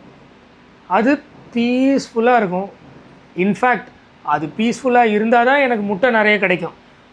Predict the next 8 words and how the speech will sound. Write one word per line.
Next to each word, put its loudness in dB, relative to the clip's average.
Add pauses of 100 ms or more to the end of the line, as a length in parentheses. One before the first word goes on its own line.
அது 0
ஸ்ட்ரெஸ்ஃபுல்லா 0
இருந்தா 2
எனக்கு 2
முட்டையே 2
கிடைக்காது. 0 (180)
இதுதான் 0
இயல்பு, 2